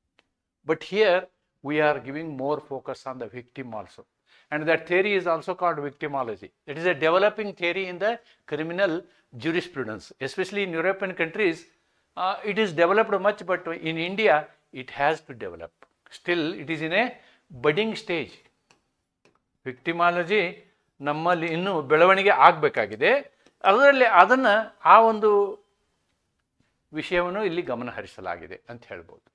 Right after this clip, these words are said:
Transparency and accountability in criminal proceedings. ಇವೆಲ್ಲವನ್ನು ಅಚೀವ್ ಮಾಡುವಂತಹ ಒಂದು ಉದ್ದೇಶವನ್ನ ನಾವಿಲ್ಲಿ ಇಟ್ಕೊಂಡಿದ್ದೀವಿ. ಡಿಜಿಟಲ್ ಮತ್ತು ಎಲೆಕ್ಟ್ರಾನಿಕ್ ಸಾಕ್ಷ್ಯಗಳ ಬಳಕೆ,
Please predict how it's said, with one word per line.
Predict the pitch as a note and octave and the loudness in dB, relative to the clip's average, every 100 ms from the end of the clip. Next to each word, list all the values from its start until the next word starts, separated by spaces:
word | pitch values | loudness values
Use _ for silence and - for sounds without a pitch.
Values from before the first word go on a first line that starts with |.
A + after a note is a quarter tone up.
| _ _ _ _ F3+ | _ _ _ _ 6
Transparency | G#3 C4 - A3 G#3+ G#3 A3+ F3 G#3 _ _ _ D#3 | 6 6 -2 -4 -4 -4 -2 -2 -6 _ _ _ 0
and | D#3 D#3 - D3 | 2 2 0 -2
accountability | - F#3 G3 F#3+ - _ E3 D#3 D3+ E3+ F3 G#3 D#3 D#3+ - _ - E3+ | 2 2 2 -4 -20 _ 0 0 0 -2 -2 -2 -4 -6 -14 _ -6 -4
in | F#3 E3+ - _ - | -4 -8 -14 _ -10
criminal | - C3 C3+ D3+ D3+ | -6 -4 -4 -4 -6
proceedings. | G2+ - F2 F2 - - - | -8 -8 -14 -16 -20 -20 -10
ಇವೆಲ್ಲವನ್ನು | D#3+ F3+ G#3 A#3+ A3+ A3+ G3+ F#3 - _ D3 | -4 -2 2 4 4 2 -2 -4 -10 _ -6
ಅಚೀವ್ | - G3+ F#3 | -2 0 4
ಮಾಡುವಂತಹ | E3+ E3+ D#3 D#3+ D#3+ D#3 | 4 6 4 6 6 6
ಒಂದು | E3+ B3 - - _ C#3 | 4 4 2 -10 _ -12
ಉದ್ದೇಶವನ್ನ | C3 E3 D#3+ D3+ F3+ E3 D3+ - _ B2 | -2 -2 -2 -4 -2 -2 -2 -6 _ -2
ನಾವಿಲ್ಲಿ | B2+ A#2 G#2 | 0 0 -6
ಇಟ್ಕೊಂಡಿದ್ದೀವಿ. | - G#2+ F#2 D#2+ - _ _ - A#2+ | -14 -16 -16 -18 -20 _ _ -12 -8
ಡಿಜಿಟಲ್ | C#3+ E3 G3 F#3+ D#3+ | -8 -4 -2 0 0
ಮತ್ತು | - D#3 C3 | -2 -4 -4
ಎಲೆಕ್ಟ್ರಾನಿಕ್ | C#3+ - C#3+ C#3+ C#3+ - | -4 -2 -2 0 -4 -8
ಸಾಕ್ಷ್ಯಗಳ | A#2+ - A#2+ G#2+ G#2 | -8 -6 -6 -6 -6
ಬಳಕೆ, | G2+ - | -8 -8